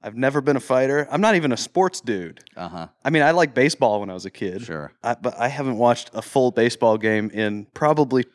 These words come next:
Speaker 1: twenty years.
Speaker 2: Not many ha-, people have. <laughs>
Speaker 1: This is the only sport I like to watch.
Speaker 2: That's weird.
Speaker 1: And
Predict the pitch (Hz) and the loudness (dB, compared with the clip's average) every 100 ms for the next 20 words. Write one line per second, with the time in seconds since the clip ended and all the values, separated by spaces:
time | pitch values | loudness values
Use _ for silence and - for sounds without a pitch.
0 | _ - - 135 113 110 82 - 104 117 | _ -4 0 2 0 -4 -6 -10 -4 -2
1 | 120 113 104 95 107 90 80 85 - - | 0 0 -2 -6 -10 -10 -10 -10 -14 -6
2 | 185 190 226 240 190 - 156 160 170 156 | -2 0 0 0 0 0 2 4 4 2
3 | - 147 147 135 131 131 131 139 180 147 | 0 2 2 2 0 0 -4 -6 -4 -4
4 | - - 131 160 120 139 160 98 135 | -6 -10 -10 -10 -12 -10 -8 -6 -4